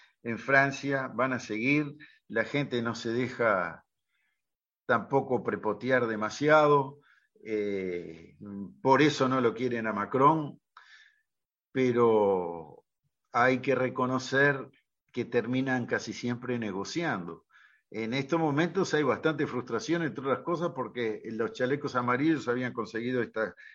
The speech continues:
convención ciudadana para hacer proposiciones y hay una cantidad de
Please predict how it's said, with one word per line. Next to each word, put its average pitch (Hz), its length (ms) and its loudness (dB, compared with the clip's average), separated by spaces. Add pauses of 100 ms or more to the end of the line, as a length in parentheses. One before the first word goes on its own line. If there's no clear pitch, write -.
(100)
convención 113 920 0 (600)
ciudadana 123 1000 4 (320)
para 113 200 0
hacer 127 200 -2
proposiciones 117 960 -2
y 107 160 -8
hay 107 80 -4
una 110 220 -6
cantidad 120 480 0
de 120 340 -4